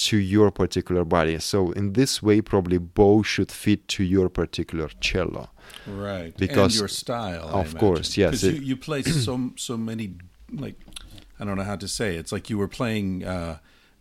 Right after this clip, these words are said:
Speaker 2: individual strings very much. Not,
Speaker 1: Yes.
Speaker 2: I mean, you were doing the, whatever the motion, the sawing, the chords and all that, but there was a lot of very tight, delicate, like, almost like, uh, you know, like Eric Clapton
Speaker 1: Mm-hmm.
Speaker 2: finger work,
Speaker 1: Mm-hmm.
Speaker 2: very individual notes, very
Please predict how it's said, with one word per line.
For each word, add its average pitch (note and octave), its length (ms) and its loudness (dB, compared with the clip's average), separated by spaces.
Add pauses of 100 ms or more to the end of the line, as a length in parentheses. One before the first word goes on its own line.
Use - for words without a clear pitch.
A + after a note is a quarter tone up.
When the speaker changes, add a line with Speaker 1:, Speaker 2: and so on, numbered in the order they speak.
(260)
Speaker 2:
individual A#2+ 680 0
strings G#2+ 560 -2
very E2+ 240 -6
much. D#2 360 -14
Not, G2 340 0
Speaker 1:
Yes. B2 140 -2
Speaker 2:
I G#2+ 140 -6
mean, F#2+ 160 -6
you F#2+ 140 -6
were F#2+ 100 -6
doing G2+ 380 -4
the, F2+ 240 -6
whatever F#2+ 440 -10
the F2 260 -12
motion, F#2 520 -8
the - 80 -14
sawing, F#2 680 -4
the E2+ 160 -10
chords G#2+ 420 -4
and F#2 80 -6
all F2+ 100 -6
that, F2 200 -6
but F#2+ 100 -12
there G2+ 120 -8
was F#2 100 -8
a G2+ 80 -6
lot G#2+ 280 -2
of F2+ 100 -6
very G#2 640 -6 (520)
tight, B2 420 -6
delicate, G#2+ 640 -2
like, G2 180 -4
almost G#2 260 -6
like, G2 240 -8
uh, F2+ 360 -4 (420)
you G#2 120 -6
know, F2 200 -4
like F2 220 -6
Eric G2+ 260 -2
Clapton F#2+ 540 -6 (140)
Speaker 1:
Mm-hmm. F#2+ 320 -4
Speaker 2:
finger G2+ 360 -6
work, D#2 260 -10
Speaker 1:
Mm-hmm. F#2 100 -4
Speaker 2:
very G#2+ 360 -2
individual G#2 540 -6
notes, F#2+ 560 -4
very G2+ 200 -4